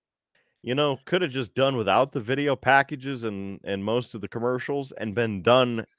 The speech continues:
within three hours. Just, just saying. Would have been great. Next on the list, number three, a mixed tag team match. It is the Grit Couple, Edge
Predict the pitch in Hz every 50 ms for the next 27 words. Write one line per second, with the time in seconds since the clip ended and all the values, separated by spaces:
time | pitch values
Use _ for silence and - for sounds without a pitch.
0 | _ - 101 127 185 196 240 285 320 330 277 214 - - 139 127 113 98 85 80
1 | 73 73 73 73 76 76 85 107 143 - - - _ _ _ _ _ _ _ _
2 | _ _ _ _ _ _ _ _ _ _ _ _ _ _ _ _ _ _ _ _
3 | _ _ _ - 110 110 - _ _ - 170 185 165 - 226 240 220 185 131 110
4 | 98 98 117 - _ _ _ _ _ _ _ _ - _ - 117 139 151 156 156
5 | 147 165 180 170 123 - - - _ _ _ _ _ _ _ _ _ _ _ _
6 | _ _ _ _ _ _ _ _ _ _ _ _ 156 196 226 226 - - - 190
7 | 180 175 170 165 160 165 165 165 156 127 104 - - - - 160 190 196 185 143
8 | - - 180 196 185 160 139 139 170 190 175 - - - - 165 180 190 180 151
9 | 127 - 160 156 156 147 135 131 135 147 156 156 151 143 - - - - _ _
10 | _ _ _ _ _ _ _ _ _ _ - 160 175 190 175 120 170 190 196 196
11 | 175 147 120 101 90 85 85 - - - - 110 110 123 151 175 165 123 - 117
12 | 101 104 135 185 - - - - - _ - 165 170 160 - - 156 165 180 190
13 | 202 202 170 - _ - 190 220 247 254 247 208 185 139 110 113